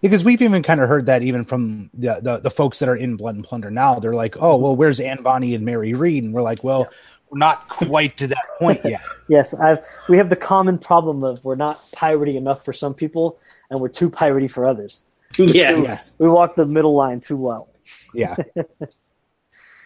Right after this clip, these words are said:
Speaker 2: Which, that's, that's what I'm here to do, to dispel that rumor.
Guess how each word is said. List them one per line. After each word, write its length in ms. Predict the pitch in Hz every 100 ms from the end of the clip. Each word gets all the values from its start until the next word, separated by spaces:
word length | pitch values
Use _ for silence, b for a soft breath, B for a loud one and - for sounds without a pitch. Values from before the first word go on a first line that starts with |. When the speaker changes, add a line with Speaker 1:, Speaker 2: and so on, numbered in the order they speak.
| b b 139 - -
Speaker 2:
Which, 240 | 147 -
that's, 280 | 151 147 151
that's 200 | 151 -
what 120 | 160
I'm 100 | 156
here 140 | 151 151
to 60 |
do, 200 | 143 143 123 -
to 80 | 131
dispel 560 | 156 160 - - 151
that 180 | 143 131
rumor. 380 | 135 143 110